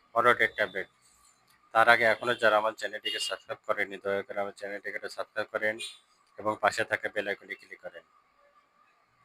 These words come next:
আমাদের চ্যানেলের নাম বাংলার মেডিসিন এবং বাংলার রোগ। এখনও যারা আমার চ্যানেলে নতুন,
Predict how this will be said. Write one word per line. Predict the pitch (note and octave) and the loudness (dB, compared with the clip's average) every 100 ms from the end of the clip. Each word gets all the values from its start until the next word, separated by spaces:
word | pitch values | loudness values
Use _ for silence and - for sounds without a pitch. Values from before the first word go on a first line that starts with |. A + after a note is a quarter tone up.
| - - _ _ _ _ G#2 | -20 -20 _ _ _ _ 2
আমাদের | A#2 A#2 A2+ | 4 4 0
চ্যানেলের | A2+ A2 A2+ G#2+ | 0 2 0 2
নাম | G#2 G2+ A#2 _ - | 2 2 -2 _ 0
বাংলার | G2+ G#2+ G#2 G#2 | 2 2 0 -4
মেডিসিন | G2+ - G2+ G2 G#2 _ _ _ _ _ _ | -8 -6 -4 -6 -8 _ _ _ _ _ _
এবং | G2+ G#2+ G2 | -4 -2 0
বাংলার | G2 G2 F#2+ | 0 2 -2
রোগ। | F#2+ F2 _ _ _ _ _ _ _ _ _ _ _ _ _ _ _ _ _ _ _ _ _ _ _ _ _ _ _ _ _ _ G2 | -4 -10 _ _ _ _ _ _ _ _ _ _ _ _ _ _ _ _ _ _ _ _ _ _ _ _ _ _ _ _ _ _ -6
এখনও | - B2+ B2 | 0 2 4
যারা | B2 A#2 | 6 6
আমার | A2+ - | 4 -2
চ্যানেলে | A2 A2 A#2 G#2+ | -2 -2 -2 -4
নতুন, | - G2 | -6 -10